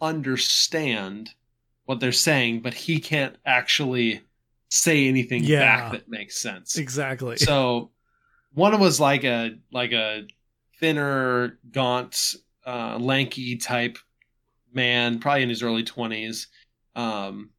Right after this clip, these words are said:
Speaker 1: that seemed to have, like, a rattier version of these house colors that they've s-, they've started seeing pop up.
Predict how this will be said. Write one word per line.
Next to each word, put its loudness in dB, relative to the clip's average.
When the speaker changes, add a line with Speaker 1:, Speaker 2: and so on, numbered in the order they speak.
Speaker 1:
that -6
seemed 0
to 2
have, 2
like, -2
a -2
rattier 0
version -2
of -8
these -14
house 0
colors -6
that -12
they've -8
s-, -6
they've -6
started -2
seeing -4
pop -6
up. -14